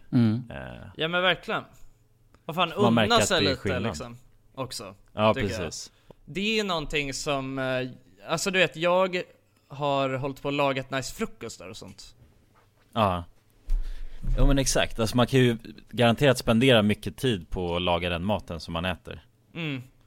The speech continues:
Speaker 2: Och, eh, mat generellt får ju en att må bättre, speciellt om den är god, liksom.
Speaker 1: Mm.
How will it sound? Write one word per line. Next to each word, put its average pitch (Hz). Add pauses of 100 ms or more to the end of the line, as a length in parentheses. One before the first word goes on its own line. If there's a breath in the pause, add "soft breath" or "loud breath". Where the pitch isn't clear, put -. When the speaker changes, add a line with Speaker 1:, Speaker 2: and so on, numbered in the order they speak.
(160)
Speaker 2:
Och, 104
eh, 90
mat 110
generellt 95
får 90
ju 85
en 82
att 80
må 90 (240)
bättre, 85
speciellt 101
om 87
den 87
är 82
god, 78
liksom. 78
Speaker 1:
Mm. 107